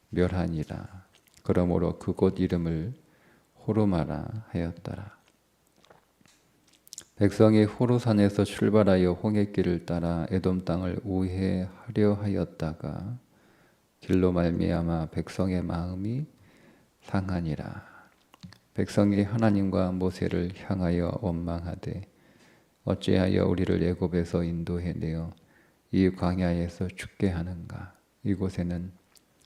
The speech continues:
먹을 것도 없고 물도 없도다. 우리가 마음이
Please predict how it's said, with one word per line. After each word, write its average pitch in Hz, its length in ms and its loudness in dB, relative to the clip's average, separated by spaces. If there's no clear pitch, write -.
먹을 90 360 4
것도 87 360 -2
없고 82 640 -6
물도 85 440 -2
없도다. 92 720 -12
우리가 90 320 0
마음이 87 640 -2